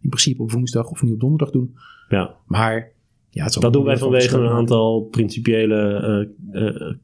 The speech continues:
Speaker 2: kleinchristelijke partijen die
Speaker 1: Ik,
Speaker 2: dat
Speaker 1: ik
Speaker 2: niet
Speaker 1: denk
Speaker 2: willen,
Speaker 1: dat
Speaker 2: of?
Speaker 1: het ooit principiële redenen waren om het niet op een zondag te doen en dat het inmiddels gewoon een traditie is dat we dat niet doen.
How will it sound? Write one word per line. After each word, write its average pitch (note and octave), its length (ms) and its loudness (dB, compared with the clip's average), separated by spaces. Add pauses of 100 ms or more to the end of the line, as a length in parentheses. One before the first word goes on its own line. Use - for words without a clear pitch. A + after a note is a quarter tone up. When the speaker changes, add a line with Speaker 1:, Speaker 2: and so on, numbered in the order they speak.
Speaker 2:
kleinchristelijke C3 640 0
partijen D3 360 0
die D3+ 60 4
Speaker 1:
Ik, C#3+ 60 2
Speaker 2:
dat C#3+ 100 -2
Speaker 1:
ik D3+ 60 2
Speaker 2:
niet D3 80 2
Speaker 1:
denk E3 120 4
Speaker 2:
willen, F3 160 4
Speaker 1:
dat D3 100 0
Speaker 2:
of? - 60 -2
Speaker 1:
het D#3+ 80 4
ooit D#3 120 -2
principiële C#3+ 480 2
redenen C3+ 280 0
waren C3 200 2
om B2+ 60 -2
het A#2 100 -8
niet C3 120 0
op C3+ 80 -4
een C3 80 2
zondag C#3 300 0
te C#3 80 0
doen A#2+ 300 0
en A#2+ 120 2
dat A#2+ 140 0
het B2+ 120 -2
inmiddels A#2+ 320 0
gewoon A#2+ 180 0
een A2+ 80 0
traditie A#2 340 0
is C#3 80 0
dat - 140 -2
we C3+ 60 -2
dat B2+ 120 -2
niet C3 100 0
doen. B2+ 220 -4